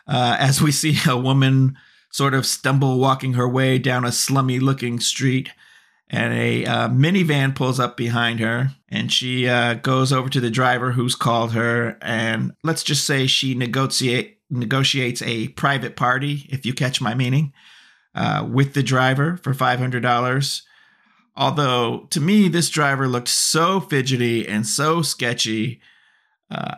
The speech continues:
I don't know that I would be doing business with this guy, but I guess you gotta figure this woman is thinking she's gotta do what she's gotta do to get her money, and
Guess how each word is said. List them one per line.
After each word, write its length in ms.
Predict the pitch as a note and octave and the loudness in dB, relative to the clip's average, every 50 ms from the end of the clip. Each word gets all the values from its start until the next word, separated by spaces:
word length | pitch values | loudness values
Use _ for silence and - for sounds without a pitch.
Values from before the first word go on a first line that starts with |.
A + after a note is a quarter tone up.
| - | -6
I 140 | - - B2+ | -4 -2 0
don't 180 | B2+ C3+ B2+ - | 0 -2 -2 -2
know 120 | C3+ B2+ | -2 0
that 160 | A#2+ B2+ B2 | 0 0 0
I 140 | A2 A2 A#2+ | 0 0 -2
would 200 | B2 B2 B2+ A#2+ | -2 -2 -2 -2
be 120 | B2+ B2 A#2 | 0 0 0
doing 320 | G#2+ B2+ A#2+ A#2 A#2+ A2+ | 0 0 0 0 0 0
business 380 | D3 F3 E3+ E3+ E3+ D#3+ E3 D#3 | 2 2 4 4 4 4 2 0
with 160 | D#3+ D3 - | -4 -4 -2
this 200 | D#3 D#3 C#3+ - | -4 -2 -2 -2
guy, 600 | - D3+ C#3+ D3 C#3+ C#3 C#3+ C#3 C3+ C3+ C3+ C3+ _ _ _ _ _ _ - | -2 0 0 2 2 2 2 2 0 0 -2 -4 _ _ _ _ _ _ -2
but 280 | C3 A#2 A2 - - - | 0 0 0 -2 -4 -6
I 140 | - A2+ A2 | -6 -6 -6
guess 360 | A2+ - B2 A#2 A#2+ - - | -4 -4 -2 -2 -2 -2 -2
you 80 | - G2+ | -2 -2
gotta 180 | B2 A#2 A#2 - | -2 -2 -2 -4
figure 420 | - A#2+ A2+ G#2 A#2 A2 A#2 A2+ | -4 -4 -4 -2 -2 0 0 0
this 280 | A2 A#2 A2+ - - - | 0 -2 -2 -4 -4 -4
woman 520 | A2 A2+ A2+ A2+ A#2 A2+ A#2 A2+ A#2 A2 | -2 0 0 0 0 0 0 0 0 0
is 160 | - C#3 - | 0 0 -2
thinking 360 | - - A#2 A2 - - A2+ | -4 -4 -6 -6 -6 -6 -4
she's 280 | G#2+ - - A2 A2 - | -4 -2 -2 -2 -4 -6
gotta 260 | - A2+ A2+ G#2 A#2 | -4 -4 -4 -2 -2
do 180 | G#2+ A2+ A#2 A2 | -2 -2 -2 -2
what 140 | A2 A2 - | -2 -2 -2
she's 160 | - A#2 - | -4 -4 -4
gotta 240 | A#2 A#2 G#2+ G#2 G#2 | -4 -4 -4 -4 -4
do 280 | - G#2+ G#2 G2 G2+ | -4 -4 -4 -2 -2
to 100 | - - | -4 -4
get 240 | - - G#2+ G#2+ G#2 | -6 -4 -4 -6 -4
her 160 | - A#2+ A2 A2+ | -2 -2 -2 0
money, 420 | A2+ A#2 A2+ G#2+ G#2+ G#2+ G#2+ - | 0 0 0 0 0 -2 -2 -4
and 380 | - - A2 G#2+ G#2+ G#2+ - | -4 -2 -2 0 0 0 -2